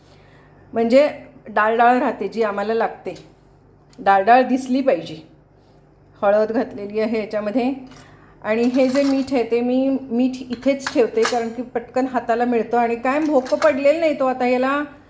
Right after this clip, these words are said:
अडतीस एकोणचाळीस वर्ष झाली की या डब्याला कुठं काय एक होलसुद्धा पडलेलं नाही आहे. मीठ तर हे असं, असं वर्षानुवर्ष ही स्टाईल असते माझी. तर मी काही भातामध्ये आमच्याकडे मीठ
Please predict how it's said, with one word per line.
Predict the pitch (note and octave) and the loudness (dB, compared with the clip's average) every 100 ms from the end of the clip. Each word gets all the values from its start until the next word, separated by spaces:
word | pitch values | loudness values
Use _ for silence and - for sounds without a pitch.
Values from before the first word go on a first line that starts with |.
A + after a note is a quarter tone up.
| - _ | -20 _
अडतीस | B3+ C4+ D4 G4+ | 0 0 0 -4
एकोणचाळीस | G#4 E4 D#4+ D#4+ D#4+ | -2 0 0 -2 0
वर्ष | D4 C4 | 0 0
झाली | C#4+ C4+ C4 | -2 0 0
की | C4 | 0
या | B3 | 2
डब्याला | A#3+ A3+ A3 | 2 2 0
कुठं | A3 B3+ D4+ | -2 -4 -2
काय | D4+ C4 | 0 2
एक | C4+ C#4 - | 2 -2 -2
होलसुद्धा | C4+ B3+ C#4 B3+ B3 | -2 -2 -6 -2 -2
पडलेलं | B3 A3 G#3 G#3 A3 | -2 -2 -2 -2 -2
नाही | G#3+ G3 | -2 -6
आहे. | G3 G3 - - - | -8 -10 -16 -16 -4
मीठ | B3 C4 - | 0 0 -2
तर | C4+ | 0
हे | C#4 | 2
असं, | A#3+ A3 | 0 -2
असं | G#3+ A3+ C#4 | -4 -2 0
वर्षानुवर्ष | C4+ B3+ D4 D#4 D4+ E4 | 0 0 -2 0 -2 -4
ही | B3+ D#4 | -6 -6
स्टाईल | - B3 G3+ | -6 -6 -6
असते | G3 - G#3 | -8 -10 -10
माझी. | G3 F#3 D4+ G#4 - - - - - - - - - - - - - C4 | -8 -6 -6 -8 -16 -20 -20 -20 -20 -20 -20 -20 -20 -20 -20 -20 -2 2
तर | C4+ | 4
मी | C#4 C#4+ | 2 0
काही | C#4+ D#4 D#4+ | 0 0 0
भातामध्ये | C#4 B3+ C4 C4 C4 C#4+ | -2 -4 -2 0 0 0
आमच्याकडे | C4 A#3 B3 B3 | -2 -2 -4 -2
मीठ | A#3+ A#3 A#3 | -2 -4 -6